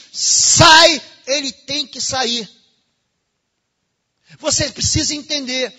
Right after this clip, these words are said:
que essa autoridade, querido, que nós perdemos no Éden, foi reconquistada por Jesus. Isso é sério demais pra você ignorar isso.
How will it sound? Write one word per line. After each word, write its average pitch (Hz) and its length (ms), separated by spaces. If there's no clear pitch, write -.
que 254 140
essa 294 280
autoridade, 233 800
querido, - 300
que 165 160
nós 214 320
perdemos 185 960
no 151 160
Éden, 170 440
foi 269 340
reconquistada 277 880
por 240 200
Jesus. 202 360
Isso 285 100
é 247 60
sério 254 300
demais 226 400
pra 220 100
você 202 260
ignorar 202 500
isso. - 420